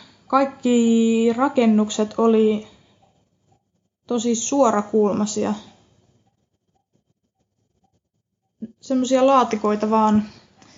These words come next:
toistensa vieressä. Vieri vieressä. Ja se oli tosi kummallista. Sitten joidenkin laatikoiden läpi meni...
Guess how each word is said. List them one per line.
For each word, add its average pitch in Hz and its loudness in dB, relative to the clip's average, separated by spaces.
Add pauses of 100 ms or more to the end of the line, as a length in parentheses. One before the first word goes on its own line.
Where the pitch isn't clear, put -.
(320)
toistensa 226 0
vieressä. 226 0 (1400)
Vieri 285 2
vieressä. 214 -4 (1000)
Ja 262 -2
se 277 2
oli 277 4
tosi 262 -4 (180)
kummallista. 254 0 (1040)
Sitten 269 -4
joidenkin 247 0 (540)
laatikoiden 233 0
läpi 240 0
meni... 214 -2